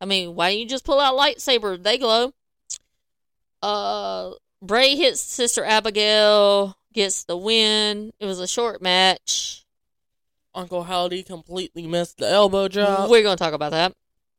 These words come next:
Speaker 1: Um, then Bray chases Knight up the ramp. Bray with the claw on Knight. Then Uncle Howdy off the top through, uh, through the table or through whatever. Tries to hit Knight but misses. Knight rolls down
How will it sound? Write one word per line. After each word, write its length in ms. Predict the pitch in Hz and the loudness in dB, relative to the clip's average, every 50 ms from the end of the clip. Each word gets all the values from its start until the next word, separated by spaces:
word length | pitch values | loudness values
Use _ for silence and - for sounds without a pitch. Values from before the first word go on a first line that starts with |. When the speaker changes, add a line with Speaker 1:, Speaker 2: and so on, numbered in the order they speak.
| - - - _ - | -20 -20 -16 _ 0
Speaker 1:
Um, 580 | 180 180 180 175 175 170 170 170 180 190 202 - - - _ _ _ | 4 4 4 4 2 0 -4 -8 -14 -16 -20 -20 -20 -20 _ _ _
then 260 | - 180 208 240 277 | -2 2 2 2 4
Bray 260 | 269 277 277 269 269 262 | 4 4 4 4 4 2
chases 640 | - 269 247 262 247 247 247 247 240 240 233 - _ _ _ _ _ _ _ _ _ - | 2 0 0 0 -2 -4 -4 -2 -2 -4 -4 -8 _ _ _ _ _ _ _ _ _ -4
Knight 420 | 226 220 233 240 240 233 220 - _ - | 0 2 4 6 6 4 2 0 _ 0
up 220 | 220 226 - - | 0 0 0 0
the 100 | 220 214 | -4 -2
ramp. 460 | 202 214 214 220 220 220 214 202 - | 0 0 2 2 4 2 2 0 -2
Bray 280 | 202 202 202 202 202 202 | -2 0 2 2 2 2
with 200 | 190 196 196 185 | 0 -2 -4 -6
the 60 | 190 | -6
claw 420 | - - 214 202 202 196 190 190 | -2 2 4 6 6 6 4 2
on 120 | 190 190 202 | 0 0 0
Knight. 420 | 226 247 254 247 254 247 220 180 | 0 2 4 4 4 4 2 0
Then 140 | 190 190 175 | -4 -6 -4
Uncle 280 | 185 190 185 - 190 202 | -4 -4 -6 -6 -6 -2
Howdy 500 | 220 226 233 233 240 233 240 233 220 - | 2 4 4 6 4 4 2 0 0 0
off 220 | 208 202 196 - | 0 0 -2 -2
the 100 | - 180 | -6 -10
top 360 | - 196 208 202 202 185 - | -4 0 2 2 2 2 0
through, 580 | - - 202 196 196 196 196 196 190 190 190 190 _ _ _ _ _ _ _ _ _ _ _ _ _ _ _ _ _ _ _ _ _ _ _ _ _ _ _ _ _ _ - | -4 -6 -4 -2 0 0 0 0 0 -2 -4 -6 _ _ _ _ _ _ _ _ _ _ _ _ _ _ _ _ _ _ _ _ _ _ _ _ _ _ _ _ _ _ 0
uh, 420 | 185 180 175 170 165 160 156 156 175 185 - _ _ _ _ _ _ _ _ | 0 2 2 2 2 0 0 -2 -6 -12 -20 _ _ _ _ _ _ _ _
through 180 | 220 247 302 | -4 -2 -2
the 100 | 254 233 | -2 -4
table 340 | - 254 233 226 233 214 226 | -2 0 2 2 2 2 2
or 200 | 220 220 208 185 | 4 4 2 2
through 180 | - 196 208 214 | 0 -2 -2 0
whatever. 580 | 202 202 190 190 190 190 196 196 196 196 190 180 | 0 2 2 2 4 2 2 0 0 0 -2 -2
Tries 280 | - 208 208 233 247 | 0 0 2 2 0
to 120 | - 269 262 | 0 -2 0
hit 180 | 285 247 190 | 0 0 2
Knight 260 | 196 214 220 214 170 170 | 2 2 2 0 0 -2
but 140 | 180 156 | -6 -4
misses. 520 | 175 196 220 214 - 220 220 220 214 208 196 | -2 -2 -2 0 0 0 2 2 2 0 0
Knight 300 | 196 208 226 233 196 196 | 0 2 2 2 2 0
rolls 340 | 226 226 226 220 214 202 196 | 2 2 4 4 2 0 0
down 480 | 190 196 190 208 226 226 226 220 220 | 0 2 2 4 2 2 0 -4 -6